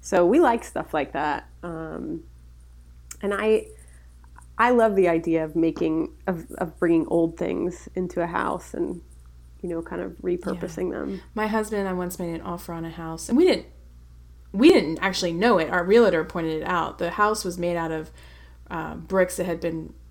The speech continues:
Speaker 2: reused from, like, Chicago or something. And we're in Texas, so it was kind of unusual, and
Speaker 1: Oh,
Speaker 2: our
Speaker 1: yeah.
Speaker 2: realtor knew about it. Uh, we didn't get that house, but I always think about it because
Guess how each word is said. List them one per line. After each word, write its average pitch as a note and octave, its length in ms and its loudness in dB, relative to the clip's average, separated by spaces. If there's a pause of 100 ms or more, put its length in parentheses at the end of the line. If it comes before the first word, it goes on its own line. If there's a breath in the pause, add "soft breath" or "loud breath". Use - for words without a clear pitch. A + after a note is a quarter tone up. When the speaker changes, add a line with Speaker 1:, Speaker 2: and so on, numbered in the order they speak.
(140)
Speaker 2:
reused E3+ 680 -2
from, E3 200 -10
like, D#3 180 -12 (180)
Chicago C4 720 0
or D#4+ 140 -2
something. F4+ 480 -4 (440 loud breath)
And G#3+ 120 4
we're D#4+ 80 8
in B3+ 80 6
Texas, E3+ 580 4
so G3+ 200 10
it E3 60 8
was G3+ 140 8
kind B3 240 4
of G3+ 140 4
unusual, F#3 400 2
and C4+ 80 6
Speaker 1:
Oh, - 20 6
Speaker 2:
our E4+ 60 6
Speaker 1:
yeah. G3+ 140 6
Speaker 2:
realtor F#3 600 4
knew F3+ 280 0
about D#3 280 -2
it. D#3 240 -6 (520 loud breath)
Uh, F3 200 4
we G#3+ 80 8
didn't A3+ 240 10
get G#3 260 8
that D#3+ 180 2
house, D#3+ 340 0
but G3+ 140 4
I F#3 100 6
always A3 460 4
think G3+ 220 2
about E3+ 340 0
it D#3+ 160 -2
because F3 800 -6